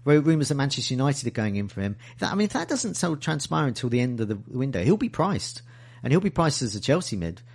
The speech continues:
He could be priced as, you know, with an eye of going to Manchester United, but it's up in the air. Um, he, uh, he, you know, he went down spectacularly. It was eight million. I started with him. Um, so I got caught out.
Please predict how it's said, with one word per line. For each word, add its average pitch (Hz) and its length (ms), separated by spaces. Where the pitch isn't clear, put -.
He - 80
could 156 200
be 139 100
priced 123 500
as, 117 180
you 131 140
know, 113 80
with 107 140
an 98 80
eye 117 300
of 90 180
going 92 320
to - 120
Manchester 92 460
United, 92 320
but 139 60
it's - 120
up - 200
in 131 80
the 113 120
air. 92 280
Um, 123 340
he, 185 360
uh, 147 120
he, 143 360
you 143 140
know, 120 80
he 139 180
went 127 220
down 104 160
spectacularly. - 520
It 98 120
was - 60
eight 135 180
million. 117 260
I 120 160
started 107 460
with 101 100
him. 123 160
Um, 101 500
so 92 220
I 101 60
got - 200
caught - 280
out. 95 240